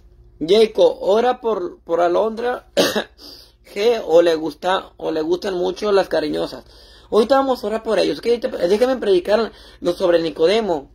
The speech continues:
¿Quién era Nicodemo? Hermana Natalie Zúñiga ya compartió.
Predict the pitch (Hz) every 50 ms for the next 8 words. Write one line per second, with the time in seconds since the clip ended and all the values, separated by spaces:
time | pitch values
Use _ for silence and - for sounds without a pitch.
0 | _ _ - - _ _ _ _ _ - 190 208 214 220 214 208 208 190 175 -
1 | - 165 190 220 208 175 160 - - _ _ _ _ _ _ _ _ _ - -
2 | 160 165 170 190 214 220 220 202 - - 175 175 190 - 202 202 202 202 208 208
3 | 202 190 170 175 175 - - 208 233 254 262 240 -